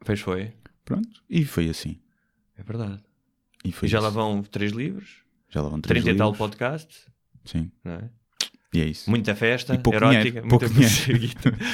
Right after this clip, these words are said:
Speaker 2: Foi quase dinheiro
Speaker 1: Pouco
Speaker 2: nenhum.
Speaker 1: dinheiro, nenhuma festa erótica.
Speaker 2: Nenhuma festa erótica.
Speaker 1: Exatamente. Há uma expressão que eu adorava lá no Brasil que diziam que era bagunça erótica.
Speaker 2: Eu
Speaker 1: É.
Speaker 2: gosto de bagunça no pipi.
Speaker 1: Bagunça no
Speaker 2: Gosto
Speaker 1: pipi
Speaker 2: dessa
Speaker 1: também é bom.
Speaker 2: expressão.
Speaker 1: É. Ahm, pronto, eu, eu, eu tinha aqui,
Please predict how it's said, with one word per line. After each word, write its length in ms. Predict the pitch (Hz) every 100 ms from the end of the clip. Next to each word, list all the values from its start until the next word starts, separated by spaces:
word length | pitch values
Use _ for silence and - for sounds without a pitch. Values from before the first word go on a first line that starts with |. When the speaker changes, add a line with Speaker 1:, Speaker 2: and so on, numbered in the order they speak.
| 185 170 - 104 -
Speaker 2:
Foi 140 | 143
quase 360 | 127 - 110 104
dinheiro 200 | 113 110
Speaker 1:
Pouco 140 | 117 104
Speaker 2:
nenhum. 100 | 151
Speaker 1:
dinheiro, 240 | 156 170
nenhuma 240 | 170 170
festa 280 | 165 170 175
erótica. 280 | 165 143 113
Speaker 2:
Nenhuma 240 | 120 120
festa 240 | 113 107 120
erótica. 280 | 104 90 - - -
Speaker 1:
Exatamente. 500 | 110 104 101 101 98
Há 60 | 131
uma 80 | 156
expressão 300 | - 160 151
que 60 |
eu 40 | 143
adorava 260 | 127 127 131
lá 80 |
no 80 | 123
Brasil 260 | 113 110 120
que 80 | 117
diziam 300 | 107 120 117
que 100 | 113
era 160 | 107
bagunça 680 | 107 101 110 98 120 123 117
erótica. 600 | 101 90 90 90 - 90 82 80 - 90 -
Speaker 2:
Eu 140 | 87
Speaker 1:
É. 20 | 92
Speaker 2:
gosto 220 | 90 -
de 80 | 90
bagunça 400 | 92 95 98 98
no 100 | 95
pipi. 380 | 104 92 - _ -
Speaker 1:
Bagunça 320 | 98 104 107
no 80 | 104
Speaker 2:
Gosto 160 | 80
Speaker 1:
pipi 100 | -
Speaker 2:
dessa 60 | 90
Speaker 1:
também 100 | 104
é 20 | 104
bom. 100 | 85
Speaker 2:
expressão. 180 | 85 - 95 _ - - - - -
Speaker 1:
É. 460 | 110 110 107 107 107
Ahm, 600 | 104 101 101 101 104 101 - -
pronto, 220 | 180 226
eu, 140 | 156 139
eu, 180 | 139 123
eu 180 | 127 120
tinha 220 | 131 127
aqui, 420 | 113 110 107 104